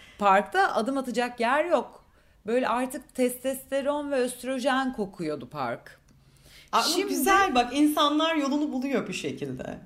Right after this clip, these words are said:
Speaker 1: Evet, güzelse hava. Ama yani <laughs> havada güzel olması gerekiyor. Ama şimdi kafelerin açılması en azından insanlar şöyle bir kafede bir kahve içip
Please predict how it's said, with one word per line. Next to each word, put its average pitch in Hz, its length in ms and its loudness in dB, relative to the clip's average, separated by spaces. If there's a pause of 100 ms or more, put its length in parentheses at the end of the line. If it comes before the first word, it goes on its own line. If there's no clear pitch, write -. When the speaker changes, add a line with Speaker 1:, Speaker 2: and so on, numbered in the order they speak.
Speaker 1:
Evet, 170 440 2 (220)
güzelse 196 560 2
hava. 131 440 -4 (680)
Ama 127 260 -2
yani 120 480 -6
<laughs> 147 100 -10
havada 180 360 -2
güzel 208 340 2
olması 147 500 2
gerekiyor. 135 500 -4 (1000)
Ama 339 160 -2
şimdi 320 200 -8
kafelerin 277 520 2
açılması 285 540 0
en 294 200 2
azından 233 340 -4
insanlar 233 640 -2
şöyle 262 340 -2
bir 254 180 -4
kafede 233 500 -2
bir 254 180 -2
kahve 247 440 0
içip - 420 -6